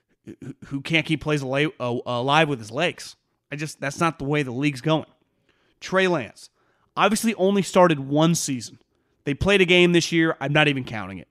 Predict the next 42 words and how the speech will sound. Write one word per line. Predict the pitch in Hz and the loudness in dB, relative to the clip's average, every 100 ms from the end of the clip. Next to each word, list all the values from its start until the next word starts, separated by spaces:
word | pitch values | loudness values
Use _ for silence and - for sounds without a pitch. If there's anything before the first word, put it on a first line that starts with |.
| _ | _
It's | - | -2
not | 165 | 2
even | 151 123 | 2 -2
fair | - 107 98 | -8 -10 -10
to. | - - _ _ _ _ - | -16 -20 _ _ _ _ -8
His | 143 | -2
one | 160 202 | 2 2
season, | 196 196 175 156 | 2 -2 -2 -2
he | 127 | -4
was | 113 | 0
awesome. | 151 170 165 143 | 2 2 2 -4
I | |
don't | 123 135 | -4 -6
think | 117 | -10
he | |
threw | 101 107 | -12 -14
a | |
pick. | - 196 190 - _ _ _ _ _ _ - | -8 -4 -4 -4 _ _ _ _ _ _ -8
The | 143 | -4
knock | 147 170 202 - | 2 6 6 4
that | 196 | 2
I've | 185 185 | 4 4
heard | 170 135 107 _ _ | 2 -4 -6 _ _
from | - 147 | -8 -6
people | 147 147 143 | -6 -6 0
who | 156 | 2
have | 143 | 0
studied | - 170 170 160 | 0 0 0 0
him | 165 | 0
really | 160 156 | 0 0
closely, | 175 160 - 120 117 _ _ _ _ _ _ | 0 0 -2 -8 -8 _ _ _ _ _ _
he's | - 156 | -6 4
got | 214 | 6
a | 170 | 6
hitchy | 185 190 175 | 4 2 0
release, | 131 123 135 110 - - _ _ _ _ _ _ _ _ | -2 -4 -6 -8 -14 -16 _ _ _ _ _ _ _ _
right? | 156 160 - | -6 -6 -6
Part | - 247 269 | 0 2 4
of | 233 143 - 135 | 2 0 -10 0
being | 190 175 | 2 2
a | |
quarterback | - 180 185 160 131 123 120 | 0 2 2 2 -2 -4 -6